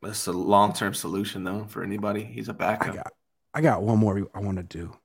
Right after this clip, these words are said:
Speaker 2: Um, hold on. Okay. This was what I wanted to put on there. Do the forty-niners extend too many of their players?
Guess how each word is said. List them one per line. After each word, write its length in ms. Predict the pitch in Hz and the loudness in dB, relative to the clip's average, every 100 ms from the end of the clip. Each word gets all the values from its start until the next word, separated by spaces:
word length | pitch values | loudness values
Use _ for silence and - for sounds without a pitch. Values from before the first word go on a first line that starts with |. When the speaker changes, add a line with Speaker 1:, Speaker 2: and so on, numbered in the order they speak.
| _ | _
Speaker 2:
Um, 560 | 101 95 92 82 71 - _ _ _ _ _ _ _ _ _ _ _ _ _ _ _ _ _ _ _ _ _ - _ _ _ _ _ _ _ _ _ _ _ _ | -4 -2 -2 -4 -8 -14 _ _ _ _ _ _ _ _ _ _ _ _ _ _ _ _ _ _ _ _ _ -20 _ _ _ _ _ _ _ _ _ _ _ _
hold 200 | - 90 | -10 -8
on. 100 | - _ _ _ _ _ _ _ _ _ _ _ 120 | -10 _ _ _ _ _ _ _ _ _ _ _ -10
Okay. 200 | 107 104 - _ _ _ _ - | -8 -8 -14 _ _ _ _ 2
This 120 | 127 | 2
was 120 | 104 | 2
what 100 | 101 | -2
I 60 | 80 | -6
wanted 220 | 71 73 | -10 -14
to 60 | - | -14
put 140 | - | -14
on 60 | - | -16
there. 120 | - _ _ _ _ _ _ _ _ _ _ _ _ _ _ _ - - | -20 _ _ _ _ _ _ _ _ _ _ _ _ _ _ _ -20 4
Do 140 | 110 143 | 10 10
the 100 | 139 | 10
forty-niners 920 | - - 240 269 247 156 139 135 131 | 8 10 12 12 12 12 12 12 12
extend 760 | - - - - 139 131 127 123 - _ | 8 0 -2 8 12 12 12 8 0 _
too 260 | - - 190 | 6 12 12
many 340 | 143 127 127 | 12 12 10
of 120 | 107 | 8
their 120 | 101 98 | 2 -4
players? 540 | - 82 69 - - | -2 -4 -6 -12 -18